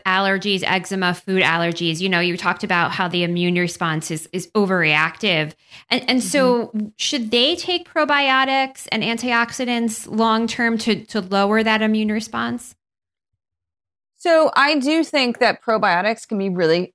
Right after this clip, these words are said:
Speaker 2: really beneficial in children with allergies and,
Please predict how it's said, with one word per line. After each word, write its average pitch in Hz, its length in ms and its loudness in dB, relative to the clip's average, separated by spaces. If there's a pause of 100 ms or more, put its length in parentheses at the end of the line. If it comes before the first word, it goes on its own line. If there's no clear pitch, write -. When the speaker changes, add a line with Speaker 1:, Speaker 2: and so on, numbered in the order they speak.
Speaker 2:
really 175 280 0
beneficial 160 600 -2
in 165 60 -2
children 165 300 -2
with 151 100 -4
allergies 170 540 0
and, 185 260 0